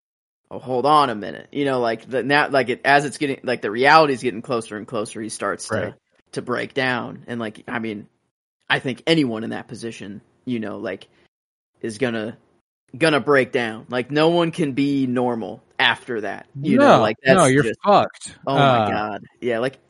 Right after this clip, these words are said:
Speaker 1: and it's
Speaker 2: well,
Speaker 1: like
Speaker 2: and there's this, there, there's all sorts of movies in my mind that I'm, like, connecting it to,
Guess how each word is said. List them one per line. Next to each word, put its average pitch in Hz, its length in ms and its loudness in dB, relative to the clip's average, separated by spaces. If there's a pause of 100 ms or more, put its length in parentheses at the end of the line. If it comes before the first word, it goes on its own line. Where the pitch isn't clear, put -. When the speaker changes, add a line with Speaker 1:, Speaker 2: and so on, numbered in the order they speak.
(120)
Speaker 1:
and 185 320 -2 (760)
it's 160 140 -2
Speaker 2:
well, 233 100 8
Speaker 1:
like 226 60 4
Speaker 2:
and 214 100 4
there's 208 220 6
this, 196 200 -2
there, - 380 -6
there's 175 200 2
all 233 180 6
sorts 190 400 0
of 127 260 4
movies 131 640 0
in 135 120 -6
my 120 140 -4
mind 117 480 -4
that 110 180 -6
I'm, 110 140 -6
like, 110 180 -10
connecting 113 600 -6
it 120 200 -8
to, 117 380 0